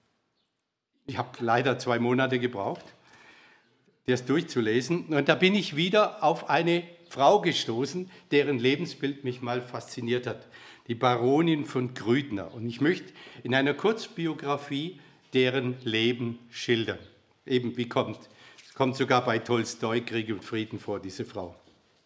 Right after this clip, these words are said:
Sie wurde siebzehnhundertvierundsechzig, also ein bisschen länger her, in Riga, Baltikum, ist jetzt im Gespräch, in Riga, in eine reiche baltische Adelsfamilie geboren.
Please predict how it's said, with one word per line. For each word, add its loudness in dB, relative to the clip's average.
Sie 2
wurde 4
siebzehnhundertvierundsechzig, -2
also -6
ein -4
bisschen -6
länger 0
her, -4
in 2
Riga, 2
Baltikum, 2
ist -14
jetzt -2
im -4
Gespräch, -2
in -10
Riga, 0
in 0
eine 2
reiche 2
baltische -2
Adelsfamilie -2
geboren. -8